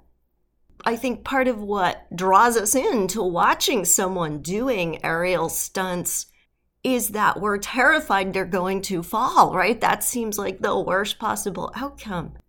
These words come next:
But no, you're <laughs> supposed to fall.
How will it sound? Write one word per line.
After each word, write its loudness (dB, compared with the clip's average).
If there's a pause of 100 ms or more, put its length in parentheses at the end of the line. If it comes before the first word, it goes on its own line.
(300)
But -4
no, -8 (680)
you're 0
<laughs> -
supposed 2
to -12
fall. 8